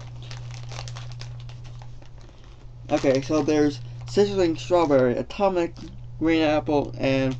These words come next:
fiery watermelon. Okay, I'm gonna start off with the watermelon. No, not the watermelon, the, uh,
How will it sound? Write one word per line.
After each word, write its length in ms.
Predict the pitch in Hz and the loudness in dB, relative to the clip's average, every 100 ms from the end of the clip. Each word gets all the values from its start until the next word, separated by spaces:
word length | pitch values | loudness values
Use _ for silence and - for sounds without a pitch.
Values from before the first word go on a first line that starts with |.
| 120 | 0
fiery 400 | 139 151 160 165 | 4 6 8 6
watermelon. 1040 | 139 123 127 139 - 117 120 110 120 120 131 - - - - - - - - | 4 2 2 2 -2 -4 -2 -2 -2 -4 -4 -8 -14 -14 -12 -12 -12 -8 -4
Okay, 160 | 143 | 2
I'm 120 | 135 | 2
gonna 140 | 156 151 | 2 0
start 180 | 170 156 | 0 2
off 180 | 156 | 0
with 120 | 143 123 | -2 -2
the 100 | 131 | -2
watermelon. 920 | 110 127 135 135 127 120 120 120 127 - - - - - | 0 -2 -2 -2 0 0 0 -2 -4 -8 -12 -12 -8 0
No, 60 | |
not 160 | 151 143 | 0 0
the 60 | 131 | 0
watermelon, 480 | 113 113 120 120 | -2 0 0 0
the, 180 | 123 123 | 0 0
uh, 100 | 110 | 0